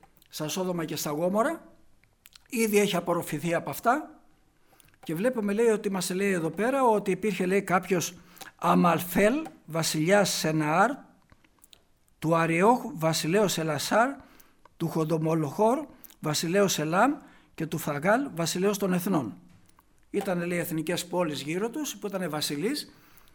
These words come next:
οι οποίοι τους ήρθε η όρεξη, όπως είναι ο Ερντογάν σήμερα,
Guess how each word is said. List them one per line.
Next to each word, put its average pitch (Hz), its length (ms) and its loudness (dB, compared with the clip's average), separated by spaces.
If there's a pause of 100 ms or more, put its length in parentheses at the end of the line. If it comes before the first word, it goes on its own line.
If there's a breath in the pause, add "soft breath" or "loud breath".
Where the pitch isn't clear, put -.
(100)
οι 196 100 -2
οποίοι 220 180 -2
τους 208 220 -2
ήρθε 202 240 -2
η 190 80 2
όρεξη, 175 400 2
όπως 170 280 -4
είναι 165 100 -6
ο 160 60 -2
Ερντογάν 151 380 -4
σήμερα, 277 460 -4